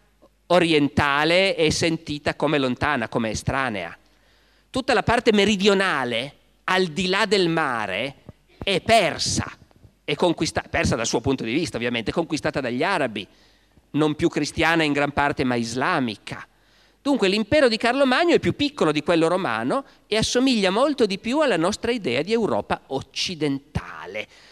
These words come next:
Eh, quando si parlava molto di Maastricht, eh, io dicevo sempre scherzando a lezione che Carlo Magno è nato lì vicino, eh, e ha vissuto gran parte della sua vita lì, in quella zona, vicino a Bruxelles, vicino a Maastricht, vicino a Ginevra,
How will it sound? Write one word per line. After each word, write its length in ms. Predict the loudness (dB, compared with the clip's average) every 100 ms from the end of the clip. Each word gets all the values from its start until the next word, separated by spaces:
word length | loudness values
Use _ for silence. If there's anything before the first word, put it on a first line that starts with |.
| -20 -20 -8
Eh, 240 | -8 -6
quando 260 | 0 2 2
si 140 | -2
parlava 340 | -2 0 2 4
molto 320 | 4 2 2
di 80 | 0
Maastricht, 960 | 0 0 -2 -2 -2 -2 -2 2 2 0 -16
eh, 400 | -2 2 4 4
io 180 | 4 2
dicevo 340 | 2 2 2 4
sempre 320 | 2 2 -2
scherzando 540 | -2 -2 0 2 2
a 20 |
lezione 580 | 2 0 2 2 4 2
che 140 | -2 -2
Carlo 260 | 0 0
Magno 240 | 2 2 2
è 40 |
nato 260 | 2 0 0
lì 100 | 0
vicino, 540 | -2 -2 0 0 -2 -6 -20
eh, 420 | -2 2 2 2 2
e 120 | 2
ha 80 | 2
vissuto 420 | 2 -2 0 2
gran 200 | 2 2
parte 260 | 0 2
della 160 | 0 0
sua 180 | 0 -2
vita 300 | -2 0 2
lì, 280 | 2 0 -4 -4 0
in 140 | 0 2
quella 400 | 4 4 4 0
zona, 480 | -2 0 0 -2 -4 -6
vicino 360 | -4 0 4 4
a 40 |
Bruxelles, 600 | 4 0 0 0 0 0
vicino 320 | -4 -2 0
a 20 |
Maastricht, 640 | 2 0 -2 -4 -4 -4 -6
vicino 280 | -2 0
a 40 | 0
Ginevra, 680 | 2 2 2 2 -2 -4